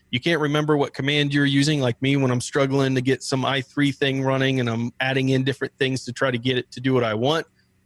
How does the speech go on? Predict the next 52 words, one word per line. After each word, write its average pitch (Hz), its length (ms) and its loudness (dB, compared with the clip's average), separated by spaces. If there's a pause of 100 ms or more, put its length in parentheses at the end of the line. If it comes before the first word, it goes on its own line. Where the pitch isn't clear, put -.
(120)
and 113 120 -6
I 107 40 -6
forget 123 260 -4
which 127 180 -4
package 135 360 -4
it 123 80 -6
is 131 220 0
that 120 120 0
I - 40 -2
need 123 160 -4
to 127 160 -2
add 123 160 -2
into 120 200 -4
my 113 160 -2
installer 156 400 0
script. - 420 -4 (400)
This 139 220 -2
is 139 120 -4
something 127 340 -2
that 120 100 0
I 120 60 0
use 120 300 0
D 117 160 -2
N 113 80 -2
F 113 120 -4
history 117 400 -2
to 113 60 -4
be 113 120 -4
able 113 160 0
to 110 60 -8
see, 120 320 -4
"Oh, 127 220 0
that's 135 160 0
the 127 100 -12
command 123 480 -2
and 117 140 -2
that's 120 160 -4
the - 80 -20
package. 117 460 -4
Let 117 100 -2
me 117 60 -2
grab 113 340 -4
that 113 340 -2
and 110 380 -4
put 120 160 -6
that 113 260 -2
in 123 160 -2
here." 110 320 -2
It's - 200 -6
just - 240 -4
a 151 40 0
very 131 640 -2